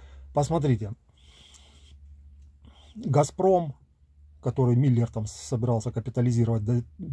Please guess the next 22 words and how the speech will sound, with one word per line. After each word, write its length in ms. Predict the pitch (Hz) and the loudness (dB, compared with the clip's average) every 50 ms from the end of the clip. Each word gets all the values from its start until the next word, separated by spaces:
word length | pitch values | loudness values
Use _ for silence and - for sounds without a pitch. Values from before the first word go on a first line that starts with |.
| - - | -8 -6
триллиона, 500 | 143 120 120 120 117 113 156 170 165 143 | -2 0 0 2 2 0 0 -2 -4 -6
что 180 | - - 113 | -8 -8 -8
ли, 80 | 98 98 | -8 -8
довести 520 | 101 104 104 107 117 - - - 127 120 - _ _ _ _ - - - - - - - - - - | -8 -8 -8 -8 -8 -10 -10 -14 -16 -16 -16 _ _ _ _ -20 -20 -20 -20 -20 -20 -20 -20 -18 -10
долларов. 540 | - 139 123 123 110 113 107 101 107 - - - - _ _ _ _ _ _ _ - - _ - | -4 0 2 2 2 2 0 -2 -4 -6 -8 -10 -20 _ _ _ _ _ _ _ -20 -20 _ -8
Сейчас 240 | - 165 160 131 | -2 -2 -2 0
этот 200 | 165 135 147 139 | 0 0 0 2
"Газпром" 380 | 120 139 135 - - 175 175 156 | 4 2 2 2 2 0 0 0
убыточен. 640 | 139 120 113 143 143 - 123 - - 110 98 107 - _ _ _ _ _ _ _ _ _ _ _ _ _ _ _ _ _ _ _ - | 0 0 -2 -2 -4 -6 -8 -8 -8 -12 -12 -12 -14 _ _ _ _ _ _ _ _ _ _ _ _ _ _ _ _ _ _ _ -6
Вы 120 | 143 156 147 | -4 -4 -2
понимаете, 600 | - 165 160 170 185 190 233 247 220 226 143 143 | 0 0 0 2 2 4 4 4 4 4 2 -2
вы 160 | 135 131 139 | 0 0 -2
понимаете, 440 | 127 - 151 175 208 254 247 - 165 | -4 -4 -2 0 2 2 2 2 -2
ш-, 220 | 127 - - 196 | -6 -6 -8 -10
ну, 120 | 147 151 143 | -8 -8 -8
что 200 | - - 156 147 151 165 - - 143 | -6 -6 -8 -6 -6 -8 -12 -12 -10
против, 240 | - 175 - - 175 | -8 -8 -6 -4 -4
никто 260 | 143 139 135 - 220 | -4 -2 2 2 2
же 60 | 196 208 | 4 4
не 80 | 208 | 4
вводил, 400 | 180 202 196 180 208 185 175 143 - | 4 2 2 2 2 0 0 -2 -6
э, 320 | 147 156 156 160 147 101 | -8 -8 -6 -6 -8 -8